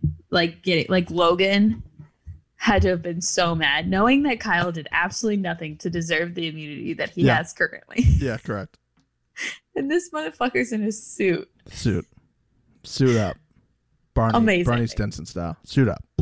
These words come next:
Speaker 1: That was fit one.
Speaker 2: Okay.
Speaker 1: Fit two. I'm, I'm curious if you caught fit two.
Speaker 2: Hmm.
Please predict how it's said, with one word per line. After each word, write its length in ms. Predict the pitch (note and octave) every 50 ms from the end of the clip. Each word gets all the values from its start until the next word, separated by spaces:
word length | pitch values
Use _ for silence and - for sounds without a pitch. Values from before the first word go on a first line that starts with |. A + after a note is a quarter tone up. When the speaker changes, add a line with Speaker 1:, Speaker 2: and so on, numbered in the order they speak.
| D3+ D#3 - _ _ _ _ _ _ _ -
Speaker 1:
That 160 | - A3 G#3 G#3+
was 180 | C4 C4+ -
fit 300 | - - - C#4 C4 -
one. 500 | - G#3 G3 F#3 E3+ D3+ E3 G3 G#3+ - _ - -
Speaker 2:
Okay. 200 | - G3 A2 D3 - - - _ _ _ _ _ _ _
Speaker 1:
Fit 320 | - - D#4 D4 - -
two. 200 | - - D4 C4
I'm, 200 | G#3+ G3 G3 G3 -
I'm 140 | G#3 G#3 G3+
curious 420 | - C4+ C#4 C#4 C#4 C#4+ C4+ -
if 180 | C4 A3 - -
you 120 | A3 G#3
caught 340 | - - A3+ G3 - - -
fit 240 | - E3+ - - -
two. 340 | - E3 D3 - - E3+ E3 _ _ _ _ _ _ _ _ _ _ _ _ -
Speaker 2:
Hmm. 320 | A#2+ G#2+ G2+ F#2+ F2 -